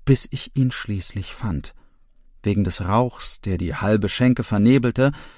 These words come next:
hätte ich ihn fast übersehen. Er lehnte sich entspannt auf seinem Stuhl zurück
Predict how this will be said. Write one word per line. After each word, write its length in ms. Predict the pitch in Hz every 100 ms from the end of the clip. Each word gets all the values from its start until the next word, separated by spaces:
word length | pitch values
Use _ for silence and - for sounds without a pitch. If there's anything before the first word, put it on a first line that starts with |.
| - -
hätte 260 | 117 113 151
ich 240 | 156 -
ihn 120 | 175
fast 360 | 147 151 131 -
übersehen. 560 | 110 98 143 156 98 - - - - - -
Er 100 | 117
lehnte 320 | 117 143 185
sich 280 | 185 196 -
entspannt 500 | 147 - 170 208 -
auf 220 | 143 151
seinem 280 | 143 139 120
Stuhl 380 | - 147 147 127
zurück 580 | - 95 123 - -